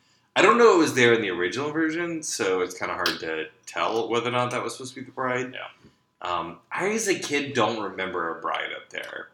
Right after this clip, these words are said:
Speaker 1: but I don't
Speaker 2: Definitely
Speaker 1: know
Speaker 2: the
Speaker 1: if
Speaker 2: first
Speaker 1: that's
Speaker 2: couple of times, Paris and Orlando, I think I rode it,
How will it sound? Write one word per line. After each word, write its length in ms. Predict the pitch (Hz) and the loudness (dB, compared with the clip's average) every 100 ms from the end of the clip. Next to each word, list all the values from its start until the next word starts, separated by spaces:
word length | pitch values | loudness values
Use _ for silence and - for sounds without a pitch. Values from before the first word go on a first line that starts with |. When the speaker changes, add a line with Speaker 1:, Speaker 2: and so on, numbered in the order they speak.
| - | -6
Speaker 1:
but 60 | - | -6
I 60 | |
don't 100 | - | 2
Speaker 2:
Definitely 320 | - 123 - | 6 6 6
Speaker 1:
know 60 | 165 | 4
Speaker 2:
the 60 | 117 | 2
Speaker 1:
if 60 | |
Speaker 2:
first 180 | 123 85 | 4 4
Speaker 1:
that's 60 | 80 | 2
Speaker 2:
couple 200 | 113 104 | 0 -2
of 60 | 98 | -6
times, 760 | 95 92 92 95 - - - _ _ _ _ _ _ _ _ | -4 -4 -4 -8 -10 -10 -12 _ _ _ _ _ _ _ _
Paris 600 | - - 95 90 90 - 98 | -6 0 0 0 -4 -6 -8
and 220 | 92 92 | -10 -10
Orlando, 640 | 85 85 80 98 117 147 | -12 -16 -14 -12 -8 -6
I 100 | 165 | -4
think 180 | 170 170 | -6 -6
I 100 | 170 | -4
rode 300 | 165 160 160 | -4 -4 -6
it, 240 | 160 151 | -6 -8